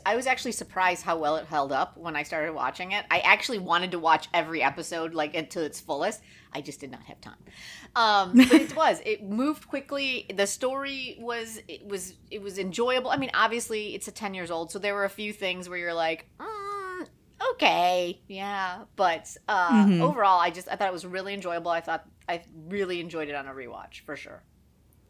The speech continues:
Speaker 1: I thought it held up well.
Speaker 2: Yeah. Nice. Yeah, I thought it held up incredibly well considering it is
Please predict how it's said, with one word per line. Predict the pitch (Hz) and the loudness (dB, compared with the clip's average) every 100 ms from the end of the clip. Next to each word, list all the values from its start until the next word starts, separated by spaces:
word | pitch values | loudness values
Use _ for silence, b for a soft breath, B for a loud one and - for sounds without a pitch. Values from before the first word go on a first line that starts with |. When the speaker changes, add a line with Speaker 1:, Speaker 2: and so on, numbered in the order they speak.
| _ | _
Speaker 1:
I | |
thought | - 151 | -6 -4
it | |
held | 156 143 | -4 -6
up | - - | -8 -14
well. | - - - | -20 -20 2
Speaker 2:
Yeah. | 196 180 165 180 _ _ _ _ _ _ _ _ - | 4 4 2 -4 _ _ _ _ _ _ _ _ -2
Nice. | 185 170 - - - _ B B B B B | 0 2 -2 -8 -12 _ B B B B B
Yeah, | - 214 180 - | 8 10 10 8
I | 185 | 6
thought | 196 226 | 8 8
it | 214 | 10
held | 190 196 | 8 8
up | 202 190 | 6 6
incredibly | 180 - 214 220 175 165 | 4 8 8 10 8 6
well | 160 156 | 6 4
considering | 160 170 - 180 170 170 | 4 4 4 4 6 6
it | 160 | 6
is | 165 160 160 165 - - | 4 4 2 0 -2 -2